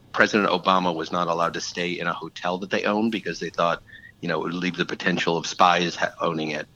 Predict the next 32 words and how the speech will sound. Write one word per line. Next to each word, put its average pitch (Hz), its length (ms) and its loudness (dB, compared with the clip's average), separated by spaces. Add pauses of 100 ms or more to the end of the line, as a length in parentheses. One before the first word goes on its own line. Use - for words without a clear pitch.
(180)
of 92 100 0
spies 104 360 4
listening 87 300 0
into 80 300 -4
it, 78 100 -6
and 82 160 -4
they're 98 100 -2
not 104 140 4
allowed 98 220 2
to 92 80 -2
invest 87 340 -2
near 87 320 -2
U 90 140 -6
S 82 160 -8
military 104 420 0
bases. - 460 -10 (420)
Well, 107 260 2 (120)
Jared 135 340 2
goes 110 480 0 (540)
during 139 180 0
the 131 80 0
transition, 92 680 -6 (440)
meets 123 640 -2 (240)
with, 98 340 -2 (240)
uh, 87 420 -2 (500)
the 95 160 -6
head 120 180 0
of 104 80 -2
Angbang, 87 680 -2 (360)
um, 92 300 -2
and 92 120 -4
gets - 460 0